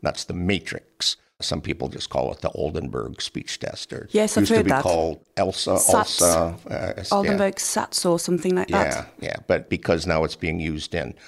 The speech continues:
Speaker 1: I think, twelve different countries, I think it's called the matrix test. So that would be another one to look into.
Speaker 2: Mm. So you mentioned about the different languages there too. Something worth mentioning is that we need to be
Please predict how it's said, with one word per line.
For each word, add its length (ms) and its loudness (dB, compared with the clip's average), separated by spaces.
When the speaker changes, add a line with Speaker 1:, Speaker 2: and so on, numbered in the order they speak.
Speaker 1:
I 60 -4
think, 420 -6
twelve 300 2
different 260 -4
countries, 520 -6
I 140 -4
think 200 -8
it's 100 -10
called 200 -4
the 80 -8
matrix 440 -8
test. 280 -8
So 100 2
that 140 2
would 80 -4
be 100 2
another 260 0
one 180 -4
to 100 -12
look 180 -10
into. 260 -8
Speaker 2:
Mm. 320 6
So 140 2
you 120 6
mentioned 380 4
about 220 2
the 60 2
different 280 4
languages 460 4
there 160 4
too. 400 4
Something 380 6
worth 180 6
mentioning 500 4
is 260 2
that 340 0
we 100 6
need 160 6
to 120 -2
be 300 6